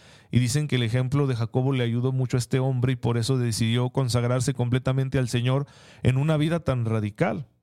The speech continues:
Y sería él quien escribiría un relato acerca del juicio y la muerte del que fuera su papá adoptivo.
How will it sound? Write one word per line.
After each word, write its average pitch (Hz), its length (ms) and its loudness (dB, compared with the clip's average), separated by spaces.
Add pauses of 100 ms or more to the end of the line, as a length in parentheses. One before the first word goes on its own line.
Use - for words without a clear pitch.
(540)
Y 127 100 2
sería 147 440 2
él 160 380 0
quien 127 220 -2
escribiría 131 840 0 (300)
un 135 200 2
relato 147 540 0
acerca 127 380 0
del 123 140 0
juicio 123 340 0
y 127 40 0
la 117 100 0
muerte 120 380 0
del 117 200 -2
que 107 100 -2
fuera 120 240 0
su 117 160 -4
papá 117 400 0
adoptivo. 104 720 -2